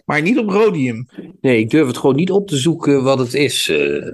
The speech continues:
Speaker 2: bijna. Alhoewel, zal ik heel voorzichtig googlen?
Speaker 1: Doe
Speaker 2: Even
Speaker 1: maar even.
Speaker 2: kijken. Het is een scheikundig element, Hans, rhodium. Met als symbool R H en atoomnummer vijfenveertig.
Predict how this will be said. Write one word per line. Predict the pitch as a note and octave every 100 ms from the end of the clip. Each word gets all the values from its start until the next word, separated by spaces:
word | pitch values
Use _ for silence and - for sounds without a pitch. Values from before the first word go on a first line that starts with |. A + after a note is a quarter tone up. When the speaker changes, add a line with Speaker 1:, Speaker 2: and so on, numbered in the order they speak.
| B1+ D#2+
Speaker 2:
bijna. | E2 D2+ D2
Alhoewel, | F#2+ C3+ C3+ C#3+ D#3
zal | D3 D3
ik |
heel | C#3+ E3 E3
voorzichtig | - C#3 D3+ - C3
googlen? | C3+ D#3 D3+ A#3+ - _ _ - _ - -
Speaker 1:
Doe | A#2+
Speaker 2:
Even | D3+ C3
Speaker 1:
maar |
even. | - E2+
Speaker 2:
kijken. | F2+ G#2+
Het | - -
is | A2+
een |
scheikundig | G#2+ - B2+ A#2+ C#3 B2+ A#2+
element, | B2+ G#2+ A#2 D#3
Hans, | C3 A2 E2+ - -
rhodium. | G2+ F2+ D#2+ D2+ - _ _ _ _ _ _ _ _
Met | A2+ A#2
als | A#2
symbool | B2 A2+ C3 C3 -
R | C3 G2
H | G#2+ C#3 G#2+ -
en | G#2+
atoomnummer | G#2 - C3 B2 A#2 A2
vijfenveertig. | A2 A#2+ A2 G2 A#2+ B2+ A#2+ F2 -